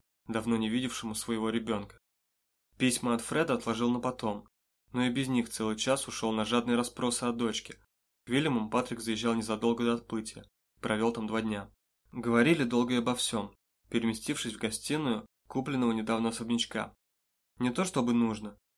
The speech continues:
но из-за войны цены на недвижимость в Мюнхене сильно упали, мало не вдвое.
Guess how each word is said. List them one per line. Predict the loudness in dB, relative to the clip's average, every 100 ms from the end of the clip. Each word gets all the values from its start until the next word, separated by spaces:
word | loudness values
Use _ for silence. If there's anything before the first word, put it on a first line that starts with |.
| _
но | 4
из-за | 4 4 4
войны | 4 4
цены | 0 0 2 2
на | 0
недвижимость | -2 -2 0 0 0 2
в |
Мюнхене | 2 2 0 -6 -8 -6
сильно | 0 2 2
упали, | 0 -2 -2 -4 -14 _ _
мало | 0 4 6
не | 4
вдвое. | 2 0 0 -2